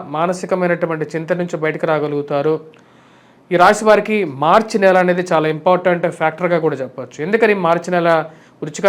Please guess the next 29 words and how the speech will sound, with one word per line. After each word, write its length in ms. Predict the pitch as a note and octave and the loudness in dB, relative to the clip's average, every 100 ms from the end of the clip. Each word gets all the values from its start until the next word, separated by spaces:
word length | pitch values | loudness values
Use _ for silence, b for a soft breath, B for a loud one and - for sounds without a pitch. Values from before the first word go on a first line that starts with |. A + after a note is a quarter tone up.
| F#3 | 4
రాశి 180 | F3+ E3 | 2 -2
వారికి 200 | D#3 D#3 | -4 -4
ఇంపార్టెంట్ 500 | D3 D3+ D#3+ D#3+ D3+ D3 | -4 -2 -2 -2 -4 -6
అంటే, 220 | C#3 C3+ G#3 - b b b b | -6 -6 -6 -8 b b b b
ఈ 40 | E3 | -6
యొక్క 180 | F3 E3+ D3+ | 2 2 4
మార్చి 280 | E3 A3 A3 | 4 4 4
నెల 160 | G3+ G3 G3 D3+ | 4 6 4 2
ఇరవై 240 | E3+ G3 F#3+ | 2 2 2
తొమ్మిదవ 380 | F#3 F#3 F3+ E3+ | 0 0 2 2
తారీఖున 360 | D#3 D3+ D3+ E3+ E3+ - b b b - | 2 0 -2 -2 -4 -8 b b b -14
ఈ 40 | |
యొక్క 140 | F3+ E3 - | -4 -4 -2
శని 260 | F3 G#3 A#3 | 0 4 2
యొక్క 220 | A3+ G#3 | 2 -2
సంచారం 480 | F#3 E3+ E3+ F3+ D3 - - C#3 | -2 -6 2 2 0 -10 -18 -10
అనేది 280 | D#3+ F3 E3+ E3+ E3+ B B B B D3 | -6 -4 -4 -4 -10 B B B B -4
అర్ధాష్టమ 500 | D#3 A#3 A#3 - A3 G3+ | 6 6 8 2 0 0
శని 200 | F#3+ F#3+ F#3 | 0 0 2
ప్రభావం 420 | E3+ F3 E3+ E3+ | 4 4 4 0
నుండి 220 | E3 F3 F3+ | -2 0 0
వీరి 140 | D#3 D3 | 0 -2
యొక్క 160 | D3 C#3+ | -2 0
రాశి 200 | D3+ D#3 | 0 0
వారు 160 | E3+ D#3 | -2 -2
విముక్తి 360 | D3+ F#3 F3+ E3+ | -4 -6 -4 -4
పొందగలుగుతారు. 720 | D3+ D3 C#3+ C#3+ C#3+ C#3 C#3+ D#3 - _ b b F3 | -2 -4 -4 -4 -4 -2 -2 -4 -8 _ b b -2
మరియు 220 | F#3+ F3+ | 4 4
అదేవిధంగా 500 | F3 F#3+ G3 F#3 F#3 | 6 4 4 2 2